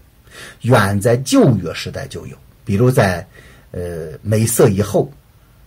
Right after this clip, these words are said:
那个以色列子民时代，有一个叫巴郎的先知，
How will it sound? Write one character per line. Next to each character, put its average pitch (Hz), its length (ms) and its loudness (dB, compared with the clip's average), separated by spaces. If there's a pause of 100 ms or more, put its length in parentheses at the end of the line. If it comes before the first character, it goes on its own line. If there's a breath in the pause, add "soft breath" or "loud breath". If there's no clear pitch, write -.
(260)
那 95 140 -8
个 92 160 -10
以 101 120 -2
色 117 160 2
列 110 140 4
子 98 140 -4
民 87 120 -10
时 90 160 -4
代， - 200 -10 (240 soft breath)
有 95 200 -4
一 107 140 0
个 90 240 -2 (1040)
叫 107 140 2
巴 123 320 2
郎 101 200 0
的 98 120 -4
先 - 300 -10
知， - 180 -16